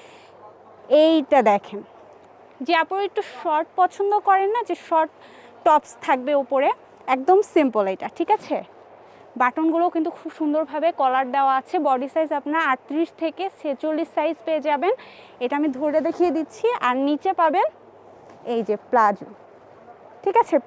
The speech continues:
প্লাজো না, প্যান্ট স্টাইলের, ঠিক আছে? এই যে আমি দেখিয়ে দিচ্ছি, মানে হালকা প্লাজো পাবেন ঘেরটা। তো এইটা আপনারা পেয়ে যাচ্ছেন, এটা আমি ধরে দেখাই, আপনাদের অনেক সুন্দর লাগবে। হ্যাঁ, আমি তো পরে দেখাতে পারি না, অনেক সুন্দর লাগবে। এটার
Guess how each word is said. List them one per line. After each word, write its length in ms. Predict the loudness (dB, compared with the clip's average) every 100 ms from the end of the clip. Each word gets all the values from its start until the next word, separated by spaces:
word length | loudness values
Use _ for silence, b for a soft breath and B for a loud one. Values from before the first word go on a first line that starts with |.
| 0
প্লাজো 360 | 2 4 4 4 4
না, 60 | 4 4 2
প্যান্ট 280 | 4 4 2
স্টাইলের, 480 | 0 2 2 0 -4 -4
ঠিক 100 | 0 0
আছে? 160 | 0 -4 -6 B B B B
এই 60 | 0
যে 40 | 0
আমি 80 | 0 0
দেখিয়ে 200 | 0 0
দিচ্ছি, 160 | 0 4
মানে 100 | 4 4
হালকা 400 | 2 2 4 2 2
প্লাজো 320 | 4 2 2 -2 -4
পাবেন 200 | -6 -10 -14 -8 0
ঘেরটা। 360 | 0 0 -10 -10 B B B B
তো 40 | 4 4
এইটা 160 | 6 4
আপনারা 220 | 4 4 4
পেয়ে 140 | 2 0
যাচ্ছেন, 300 | -2 0 2 2
এটা 100 | 2
আমি 80 | 2 4
ধরে 180 | 6 6 4
দেখাই, 260 | 2 2 2
আপনাদের 280 | 2 0 0 2
অনেক 140 | 2 2
সুন্দর 260 | 4 4 6 6
লাগবে। 200 | 4 2
হ্যাঁ, 120 | 4 6
আমি 80 | 6
তো 40 | 4 4
পরে 160 | 6 6
দেখাতে 240 | 6 4 2 4
পারি 160 | 4 4
না, 40 | 2 B B B B 4
অনেক 160 | 4 4
সুন্দর 240 | 4 6 6
লাগবে। 180 | 4 2 0
এটার 180 | 2 2